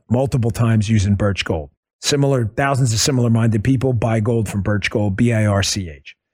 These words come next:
Here's the easiest way to do it. Birch Gold will help you convert an existing I R A or four oh one K into an I R A in gold.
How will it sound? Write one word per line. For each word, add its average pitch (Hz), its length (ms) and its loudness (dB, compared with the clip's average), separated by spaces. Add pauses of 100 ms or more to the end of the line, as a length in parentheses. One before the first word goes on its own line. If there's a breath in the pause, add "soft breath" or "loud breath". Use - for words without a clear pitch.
(260)
Here's 165 200 0
the 185 180 -4
easiest 143 420 2
way 123 120 2
to 107 80 0
do 92 220 -4
it. 76 160 -14
Birch 139 240 -2
Gold 139 200 0
will 123 120 2
help 117 200 0
you 120 120 2
convert 117 340 0
an 113 60 -2
existing 135 400 0
I 139 160 0
R 131 140 0
A 120 100 0
or 113 40 0
four 117 280 0
oh - 20 0
one 117 160 2
K 131 220 0
into 113 200 0
an 107 60 2
I 113 160 2
R 117 160 2
A 110 80 2
in 104 80 4
gold. 85 300 -6